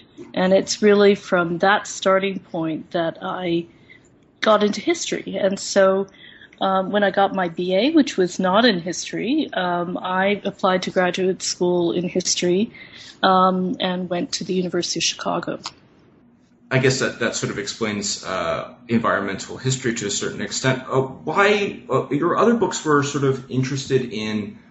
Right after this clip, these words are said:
Speaker 2: uh, religion and some other topics. Uh, what, what got you into environmental history in particular?
Speaker 1: Well, there is a link in a way. I mean, I'm a historian who, there are historians who sort of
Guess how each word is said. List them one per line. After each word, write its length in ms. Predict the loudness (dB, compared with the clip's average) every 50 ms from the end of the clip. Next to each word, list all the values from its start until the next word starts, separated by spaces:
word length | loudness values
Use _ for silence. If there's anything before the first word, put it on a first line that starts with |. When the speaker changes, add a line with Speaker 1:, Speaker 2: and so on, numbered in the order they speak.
| _ _ _ _
Speaker 2:
uh, 180 | -8 -8 -6 -6
religion 640 | -6 -2 0 2 2 4 4 6 6 6 6 4 2 0
and 120 | -2 -4
some 280 | -2 0 2 2 2 0
other 260 | 0 0 2 2 0
topics. 680 | 0 -2 -4 -4 -4 -6 -8 -10 -8 -8 -10 -8 -6
Uh, 60 | -4 -2
what, 360 | 2 2 2 2 0 -4 -2
what 220 | 0 0 0 0
got 280 | 0 -2 -2 -2 -2 -2
you 100 | -4 -2
into 480 | -2 -2 -2 -2 -2 -2 -2 -2 0
environmental 560 | -2 0 0 0 0 0 -2 -4 -8 -10 -10 -10
history 340 | -10 -12 -10 -8 -8 -8
in 60 | -8 -10
particular? 640 | -12 -12 -12 -12 -12 -14 -14 -14 -16 -16 -16 -18 -20 -20 -20 -20 -20 -20 -20 _ -20 -20 -20 -20 -14 -10
Speaker 1:
Well, 240 | -4 -2 -2 0
there 140 | 2 2 2
is 280 | 4 4 2 2 2 0
a 60 | -2
link 480 | -2 -2 -2 0 2 4 4 4 2 2
in 100 | 0 -2
a 60 | -2
way. 360 | 0 2 2 4 4 4 2
I 60 | 2 0
mean, 260 | -2 -6 -8 -8 -8
I'm 300 | -8 -6 -4 -2 0 0
a 220 | 0 -2 -2 -6 -8 -12 -20 -20 -20 -20 -20
historian 840 | -14 -12 -8 -6 -6 -6 -6 -4 0 2 4 6 6 6 6 4 2
who, 580 | 2 0 -2 -2 0 -2 -2 -4 -4 -6 -8 -10 -10
there 340 | -6 -4 -2 -2 0 0 0
are 180 | 0 0 0 0
historians 680 | 0 0 -2 -2 -2 -2 0 2 2 0 -2 -4 -8
who 140 | -10 -10 -12
sort 300 | -12 -14 -12 -10 -10 -10
of 140 | -10 -12 -14